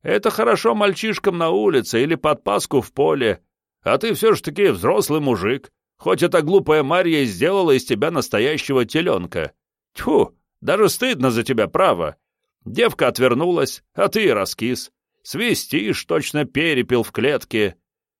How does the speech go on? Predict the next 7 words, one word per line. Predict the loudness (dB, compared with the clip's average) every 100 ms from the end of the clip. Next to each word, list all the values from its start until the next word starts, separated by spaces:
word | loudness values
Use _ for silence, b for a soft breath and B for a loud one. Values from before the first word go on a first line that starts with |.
| _ _ _ _ _
Иохим, | -2 -2 0 -2 0 -6 -12 _ _
слушая | -12 -2 -2 0 0 0
эту | 0 -2
длинную | -2 0 0 0 2
рацею | 0 -2 0 2 2
раздосадованного | 0 0 -4 0 -2 -2 -4 -4 -4 -2
пана, | 0 0 0 -2